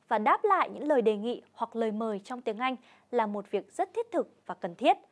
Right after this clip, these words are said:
Và trong bài học ngày hôm nay, chúng ta sẽ cùng tìm hiểu về cách chúng ta đưa ra lời đề nghị hoặc lời mời, cũng như cách mà chúng ta có thể chấp nhận hay từ chối một lời đề nghị, một lời mời nào đó. Đầu tiên, với lời đề nghị, chúng ta vẫn hay gọi là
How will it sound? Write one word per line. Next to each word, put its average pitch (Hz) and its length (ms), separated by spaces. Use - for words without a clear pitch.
Và 294 100
trong 359 200
bài 330 100
học 262 160
ngày 240 100
hôm 302 200
nay, 294 260
chúng 277 220
ta 330 140
sẽ 339 160
cùng 302 260
tìm 240 240
hiểu 226 280
về 254 120
cách 392 300
chúng 254 240
ta 302 160
đưa 302 160
ra 320 120
lời 277 220
đề 208 220
nghị 226 280
hoặc - 340
lời 240 180
mời, 233 320
cũng 302 160
như 339 80
cách 403 340
mà 240 180
chúng 202 200
ta 233 180
có 233 180
thể 254 260
chấp 453 160
nhận 415 200
hay 269 220
từ 247 220
chối 202 340
một 311 140
lời 202 180
đề 180 120
nghị, 190 240
một 196 100
lời 190 160
mời 180 220
nào 175 160
đó. 170 280
Đầu 247 140
tiên, 302 280
với 220 180
lời 320 120
đề 233 140
nghị, 233 340
chúng 233 140
ta 311 100
vẫn 311 120
hay 349 140
gọi 311 240
là 190 180